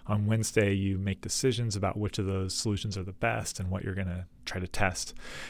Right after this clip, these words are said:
And then on Thursday, you build a realistic prototype, or sometimes even two or three competing prototypes. And then on Friday, we test it with customers. And again, this is like,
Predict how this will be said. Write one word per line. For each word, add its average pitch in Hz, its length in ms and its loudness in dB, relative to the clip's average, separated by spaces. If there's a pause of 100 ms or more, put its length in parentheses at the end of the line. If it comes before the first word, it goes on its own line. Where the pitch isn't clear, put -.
(100)
And 107 200 4
then 107 200 6
on 101 140 2
Thursday, 107 760 4
you 101 560 2
build 98 380 0
a 113 60 2
realistic 101 500 0
prototype, - 500 2
or 117 60 0
sometimes 139 400 6
even 104 160 4
two - 200 6
or 113 60 8
three 104 340 0
competing 107 500 -2
prototypes. 92 680 -4 (140)
And 123 140 4
then 135 100 8
on 139 100 6
Friday, 117 360 6
we 101 120 2
test - 320 -4
it - 120 -2
with - 160 -6
customers. 101 500 -6
And 120 80 0
again, 135 220 6
this 123 160 2
is 107 120 2
like, 104 220 4